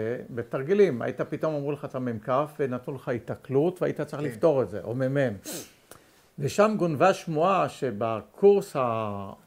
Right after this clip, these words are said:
Speaker 1: ה-, האגמי הזה, ישנו קצין מהשריון, שהוא בטקטיקה יותר טובה, יותר טוב מאנשי חי"ר.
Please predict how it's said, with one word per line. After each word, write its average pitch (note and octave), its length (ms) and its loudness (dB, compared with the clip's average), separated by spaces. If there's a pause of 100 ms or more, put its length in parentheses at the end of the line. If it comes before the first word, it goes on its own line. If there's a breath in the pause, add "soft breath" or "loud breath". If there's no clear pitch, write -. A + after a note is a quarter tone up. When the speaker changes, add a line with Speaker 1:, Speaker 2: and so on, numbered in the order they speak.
(120)
Speaker 1:
ה-, G#2 760 -8
האגמי B2+ 600 2
הזה, A#2 420 0 (440 soft breath)
ישנו G#3 380 -4
קצין F#3 340 -6
מהשריון, C3+ 720 -6 (440)
שהוא D3 400 -2
בטקטיקה F3+ 640 -4
יותר F3+ 260 -4
טובה, F3+ 600 -6
יותר E3 320 -4
טוב E3+ 260 -6
מאנשי F3 520 -6
חי"ר. D3+ 200 -6